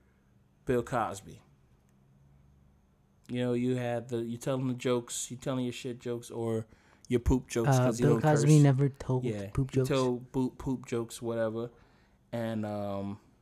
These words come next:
Speaker 1: you going through the whole, this whole thing that's going on. How, what would your reaction be? What was your first act? <laughs> Or what would you do?
Speaker 2: Uh, <sighs> like I said before, I mean, I would never
Speaker 1: I know, you wouldn't do it. I'm
Speaker 2: You're
Speaker 1: just talking about
Speaker 2: already a
Speaker 1: this is a
Speaker 2: famous actor.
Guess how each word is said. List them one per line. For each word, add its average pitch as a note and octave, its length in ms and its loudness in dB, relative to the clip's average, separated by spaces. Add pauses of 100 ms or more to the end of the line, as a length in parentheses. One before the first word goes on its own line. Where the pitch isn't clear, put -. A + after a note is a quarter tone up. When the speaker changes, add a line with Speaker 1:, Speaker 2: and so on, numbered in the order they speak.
(800)
Speaker 1:
you B2 100 -4
going C#3+ 240 4
through C#3 160 -2
the B2+ 100 2
whole, A#2+ 560 2
this B2 200 -4
whole B2+ 240 0
thing A#2+ 320 -2
that's A2 160 -2
going A2+ 280 0
on. G#2+ 260 -4 (580)
How, D3+ 300 6
what D3+ 340 4
would D3+ 160 2
your B2 200 4
reaction A2+ 480 2
be? G#2 320 -4
What A#2+ 140 2
was C#3+ 140 4
your B2 80 2
first - 520 0 (100)
act? - 480 -2
<laughs> - 60 -20
Or C3 180 6
what C#3 280 0
would C#3+ 120 0
you C3+ 80 2
do? A2 240 0 (320)
Speaker 2:
Uh, - 160 -4 (200)
<sighs> - 180 -2
like F#3+ 220 6
I A3 80 8
said G3+ 200 4
before, F3+ 260 2
I E3 100 4
mean, E3+ 220 4
I C#3 100 0
would F3 140 4
never D#3 440 2 (880)
Speaker 1:
I D3 100 4
know, C3+ 160 6
you C3+ 160 8
wouldn't C#3+ 320 6
do A#2 220 6
it. G#2 140 -4
I'm E3+ 80 4
Speaker 2:
You're G3+ 140 10
Speaker 1:
just C#3+ 120 6
talking G#3 80 12
about A3+ 120 12
Speaker 2:
already B3 140 12
a A#3 60 12
Speaker 1:
this G3+ 120 10
is E3 100 4
a G#3 40 8
Speaker 2:
famous G3+ 400 10
actor. D3+ 500 4